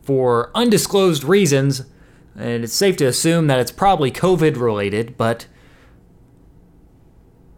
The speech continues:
we're not really sure. But I assume that's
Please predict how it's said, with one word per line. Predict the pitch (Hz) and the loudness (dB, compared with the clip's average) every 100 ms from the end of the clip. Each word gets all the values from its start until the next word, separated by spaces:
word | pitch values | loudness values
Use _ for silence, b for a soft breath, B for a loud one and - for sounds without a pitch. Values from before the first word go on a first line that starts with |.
| - - - _ - | -20 -20 -20 _ -8
we're | 131 | -2
not | 147 147 | 0 0
really | 147 | 0
sure. | 139 123 85 - - _ - 139 | 0 -2 -6 -8 -20 _ -20 -6
But | 120 120 | -4 -2
I | 123 | -2
assume | 120 113 156 151 147 | -2 -2 0 0 0
that's | 135 127 - | -2 -4 -6